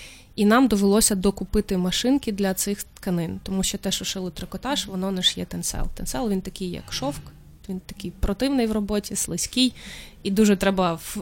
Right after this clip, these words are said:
е, навчитись на, ну, т-, ми багато чого зіпсували, перш ніж навчилися, е, шити класно цю тканину. Тому спочатку швидше було виробництво, яке працювало під замовлення, а потім створився цей бренд.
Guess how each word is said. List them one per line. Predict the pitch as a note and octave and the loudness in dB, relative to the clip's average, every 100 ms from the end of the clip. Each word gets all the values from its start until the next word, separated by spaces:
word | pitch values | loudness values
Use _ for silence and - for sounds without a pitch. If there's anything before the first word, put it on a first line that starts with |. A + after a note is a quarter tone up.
| - | -8
е, | |
навчитись | F3 F#3+ G3+ - A3 F#3+ - | -2 0 0 2 2 2 2
на, | F3+ | 2
ну, | G3+ F#3+ | 2 0
т-, | - | -2
ми | F#3+ G3+ | 0 2
багато | G3 G3+ G#3 G#3 F#3 | 2 2 2 0 -4
чого | G3 F#3+ | -2 -2
зіпсували, | F#3 - G3+ A3+ B3 | 0 0 2 2 2
перш | G3+ F#3+ G3 | 0 -2 -2
ніж | F3 | -4
навчилися, | F#3 - G3 F#3+ - - - | -4 -2 -2 -2 -4 -8 -10
е, | - F3 A#2+ - - - D#3+ | -8 -6 -8 -10 -12 -16 -2
шити | - G3+ F3 | 0 0 -4
класно | - G3 - | -6 -6 -4
цю | - | -4
тканину. | - - E3+ D#3 - - C4+ A#3 A3 G3+ - - - - - - - | -2 -2 -4 -6 -8 -12 -16 -18 -16 -16 -16 -20 -20 -20 -20 -20 -2
Тому | G#3+ B3 - - | 2 4 2 -4
спочатку | - - G#3+ B3+ B3+ - A3+ | -6 -2 2 2 2 0 0
швидше | - A#3 A#3 A3 | 2 2 2 0
було | G#3 G#3+ G#3+ A3 G#3+ G3+ - - - | 4 4 6 8 8 6 0 -10 -4
виробництво, | G3+ G3+ G3 B3+ E4+ - C#4 | 2 4 6 6 4 2 2
яке | B3+ B3 | 4 4
працювало | G#3+ A3 - A3 A3 G#3+ | 2 0 2 2 4 2
під | G3+ A3+ G3+ | 0 -2 2
замовлення, | G#3 G#3 G3+ G3 F#3+ F#3 F#3 F#3+ | 2 4 4 2 0 0 -2 -6
а | - | -8
потім | F#3 B3 G#3 | -2 0 0
створився | F#3+ G3 F#3+ - - | -2 -4 -4 -4 -6
цей | - | -8
бренд. | F3+ F3 F3+ | -6 -8 -10